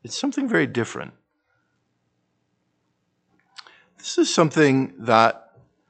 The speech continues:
uh, God's work is, first of all, it's a work of mercy. It's a work of mercy. And I know we don't like to think of ourselves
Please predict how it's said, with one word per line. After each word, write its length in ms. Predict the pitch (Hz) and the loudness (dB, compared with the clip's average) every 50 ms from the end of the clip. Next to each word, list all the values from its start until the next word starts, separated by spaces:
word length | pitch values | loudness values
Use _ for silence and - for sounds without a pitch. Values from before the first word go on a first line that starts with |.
| _ _ _ _ _ | _ _ _ _ _
uh, 180 | 131 127 131 - - - 120 135 | -2 0 0 -2 -4 -14 -16 -6
God's 460 | 131 156 175 190 190 160 139 - - - _ | 2 4 6 6 6 4 -2 -10 -12 -12 _
work 540 | - 120 117 123 120 101 92 104 - _ - - - - _ _ _ _ _ _ _ _ _ _ _ _ _ _ _ | -6 0 4 6 6 6 4 0 -4 _ -18 -20 -20 -20 _ _ _ _ _ _ _ _ _ _ _ _ _ _ _
is, 160 | - 117 - | -10 -10 -10
first 320 | - - 170 165 139 - - | -2 2 2 2 2 0 -4
of 140 | 147 113 | -2 0
all, 220 | 110 110 110 110 117 | 0 0 2 0 0
it's 120 | 117 - | -2 -4
a 80 | 135 131 | -6 -4
work 300 | 113 117 135 135 135 - | -2 0 0 0 -2 -6
of 120 | 113 95 | -12 -8
mercy. 680 | 104 101 101 95 90 82 - - - - - - _ _ _ _ _ _ _ _ _ _ _ _ _ _ _ _ _ _ _ _ _ _ _ _ _ _ _ _ _ _ _ _ _ _ _ _ _ _ _ _ _ _ _ _ _ _ _ _ _ _ _ _ _ _ _ _ _ _ _ _ _ _ _ _ _ _ _ _ _ _ _ _ _ _ _ _ _ _ _ _ | -8 -6 -6 -6 -6 -6 -10 -12 -12 -14 -20 -20 _ _ _ _ _ _ _ _ _ _ _ _ _ _ _ _ _ _ _ _ _ _ _ _ _ _ _ _ _ _ _ _ _ _ _ _ _ _ _ _ _ _ _ _ _ _ _ _ _ _ _ _ _ _ _ _ _ _ _ _ _ _ _ _ _ _ _ _ _ _ _ _ _ _ _ _ _ _ _ _
It's 100 | _ - | _ -8
a 60 | - | -8
work 260 | 127 120 127 131 127 - | -2 0 0 -2 -2 -4
of 140 | 104 87 | -8 -4
mercy. 640 | 95 95 92 92 90 87 80 - - - - - - - 101 _ _ _ _ _ _ _ _ _ _ _ _ _ _ _ _ _ _ _ _ _ _ _ _ _ _ _ _ _ _ _ _ _ _ _ | -2 -2 -2 -2 -2 -4 -6 -8 -10 -12 -14 -16 -18 -20 -20 _ _ _ _ _ _ _ _ _ _ _ _ _ _ _ _ _ _ _ _ _ _ _ _ _ _ _ _ _ _ _ _ _ _ _
And 100 | - 123 | -2 2
I 120 | 131 139 139 | 4 4 4
know 520 | 139 156 185 190 165 147 135 135 135 - - | 6 6 8 8 8 8 6 4 4 0 -2
we 180 | 113 127 151 156 | -4 -4 2 4
don't 340 | 156 151 151 - - - | 4 4 4 2 -4 -6
like 400 | 113 120 127 131 127 127 - _ _ | 0 4 4 4 4 2 -6 _ _
to 120 | - - 117 | -20 -20 -16
think 220 | - - 135 120 | -8 -8 -6 -4
of 160 | 131 113 104 | -4 0 4
ourselves 880 | 110 110 104 - - - 127 120 113 107 98 95 98 101 104 - - - | 4 4 4 0 -2 2 2 2 2 2 -2 -8 -10 -10 -12 -14 -14 -14